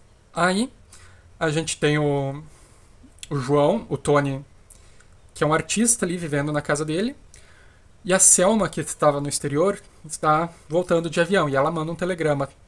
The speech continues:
tanto pro Tony quanto pro João irem esperar ela no, no aeroporto. E daí,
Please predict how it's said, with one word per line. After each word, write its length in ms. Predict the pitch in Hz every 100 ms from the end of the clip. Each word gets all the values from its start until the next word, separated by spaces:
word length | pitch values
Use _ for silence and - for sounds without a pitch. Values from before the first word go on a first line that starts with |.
| _ -
tanto 200 | 170 -
pro 120 | 233
Tony 340 | 202 202 262 - - _ -
quanto 220 | 214 196
pro 180 | 220 220
João 380 | 185 196 185 196
irem 240 | 175 175 180
esperar 420 | - 190 165 160
ela 240 | 151 156
no, 500 | 160 165 165 165 165 156 - 165
no 100 | 160
aeroporto. 540 | 175 180 147 - - - - - - - - - -
E 40 | 240
daí, 360 | 277 285 269